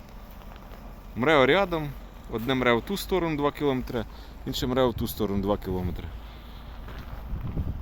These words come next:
Зараз зовні покажу, як виглядає цей автомобіль, салон, комплектація, технічно все розкажу.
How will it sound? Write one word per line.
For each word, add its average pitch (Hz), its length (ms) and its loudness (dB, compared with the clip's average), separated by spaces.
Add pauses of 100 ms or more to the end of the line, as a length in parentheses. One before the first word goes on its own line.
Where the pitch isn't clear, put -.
(1300)
Зараз 151 500 4 (180)
зовні 131 460 4
покажу, 131 360 0
як 127 160 2
виглядає 123 460 2
цей 117 160 -4
автомобіль, 127 600 0
салон, 147 540 2
комплектація, 135 840 0
технічно 127 520 -4
все 131 260 0
розкажу. 98 480 -4